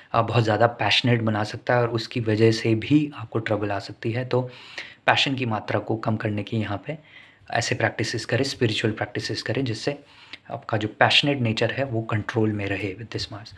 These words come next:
अब मार्स अगर एट्थ हाउस में आ जाता है, अब मार्स एट्थ हाउस में बहुत अच्छा प्लेसमेंट नहीं है, लॉन्जेविटी के लिए भी उतना अच्छा पोजीशन नहीं है मार्स in the eighth house, तो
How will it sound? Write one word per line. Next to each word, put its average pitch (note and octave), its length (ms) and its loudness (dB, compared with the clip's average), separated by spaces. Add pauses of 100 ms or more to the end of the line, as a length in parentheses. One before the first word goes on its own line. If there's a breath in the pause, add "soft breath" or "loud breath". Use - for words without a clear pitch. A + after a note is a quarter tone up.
(340 loud breath)
अब A2+ 60 2
मार्स B2 300 8
अगर C#3+ 260 0
एट्थ B2+ 240 0
हाउस A2 220 0
में G2 140 -2
आ F#2+ 40 -6
जाता F#2+ 240 -6
है, G2 80 -8
अब A2 280 -2
मार्स A#2+ 320 2
एट्थ A#2 240 2
हाउस A#2 280 2
में A#2+ 140 2
बहुत C3 200 2
अच्छा B2 200 0
प्लेसमेंट A2 420 -2
नहीं A#2 300 2
है, B2+ 420 -6 (640 loud breath)
लॉन्जेविटी A2+ 560 6
के A2+ 100 0
लिए G#2+ 120 0
भी G#2 160 -4
उतना G#2+ 200 -2
अच्छा - 260 -6
पोजीशन G2 360 -6
नहीं G2+ 340 -4
है F#2+ 180 -6
मार्स F#2+ 200 -10
in G#2+ 60 -10
the G2 100 -8
eighth G2 260 -8
house, G2+ 220 -4
तो B2+ 180 0